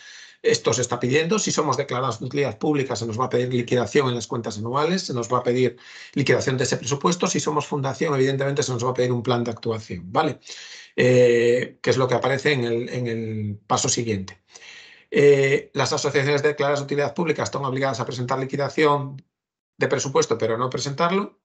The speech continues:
Eso significa que obviamente tendrán que tenerlo. Y como último extremo, los estatutos de la entidad pueden contener la obligación de elaboración y presentación del presupuesto. Entonces, como conclusión ya definitiva, tenemos que saber qué tipo de entidad somos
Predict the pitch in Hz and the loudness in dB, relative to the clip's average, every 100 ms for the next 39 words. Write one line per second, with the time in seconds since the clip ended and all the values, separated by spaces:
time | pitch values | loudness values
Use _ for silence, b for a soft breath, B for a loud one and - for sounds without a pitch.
0 | - 117 120 131 123 143 110 120 120 123 | -8 -4 -4 -2 -2 -2 -2 2 2 2
1 | 131 139 131 120 B B - 120 127 131 | 0 0 0 -2 B B -4 0 0 2
2 | 131 147 160 165 196 196 B B B - | 2 4 2 2 0 -2 B B B 2
3 | 214 214 - _ _ - 131 135 147 151 | 4 2 -6 _ _ -10 -4 -2 -2 -2
4 | 156 147 170 175 202 - 131 123 143 - | -4 -2 -2 0 -2 -4 -6 -4 -4 -6
5 | 120 151 151 147 147 151 156 156 - 156 | -4 -2 -2 -2 -4 2 2 2 4 4
6 | 156 151 127 123 135 143 127 127 123 110 | 4 -4 -4 -6 -4 -2 -2 -4 -6 -4
7 | 135 139 160 175 117 110 110 107 123 120 | -2 -2 -4 -2 0 0 -4 -2 -4 -4
8 | 117 113 107 113 107 104 95 - - - | -8 -8 -8 -8 -10 -8 -10 -10 -12 -14
9 | _ _ _ - 139 135 104 107 - _ | _ _ _ -4 2 2 2 -2 -12 _
10 | _ _ _ _ _ _ _ 147 139 135 | _ _ _ _ _ _ _ 0 2 2
11 | 123 127 165 156 151 147 143 143 147 143 | 2 0 2 2 4 4 2 0 -6 0
12 | 135 101 - _ _ _ _ _ _ _ | 0 0 -4 _ _ _ _ _ _ _
13 | _ - 151 175 180 190 170 160 147 160 | _ -4 -2 0 -2 -2 0 0 0 -2
14 | 175 143 135 127 127 113 - 156 170 214 | -4 -6 -6 -6 -8 -8 -6 -4 -4 -6
15 | - _ | -10 _